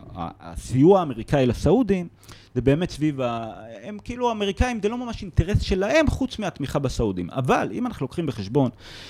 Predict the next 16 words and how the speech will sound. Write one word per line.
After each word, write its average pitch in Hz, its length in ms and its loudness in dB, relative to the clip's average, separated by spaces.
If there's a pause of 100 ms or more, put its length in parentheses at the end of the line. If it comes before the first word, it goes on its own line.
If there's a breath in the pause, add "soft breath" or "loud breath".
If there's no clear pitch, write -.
(280 loud breath)
שגם 208 400 2
לאמריקאים, 147 720 4
א', 113 200 2 (100)
יש 123 160 2
אינטרס 110 580 4
במעבר 92 840 4
של 110 200 0
הנפט, 98 420 0
אה, 90 100 -4 (120)
דרך 107 400 -2
ים 98 160 2
סוף - 240 -2
ל-, 90 260 -2
למיצרי, 92 880 0
אה, 90 40 0
אה, 82 360 -4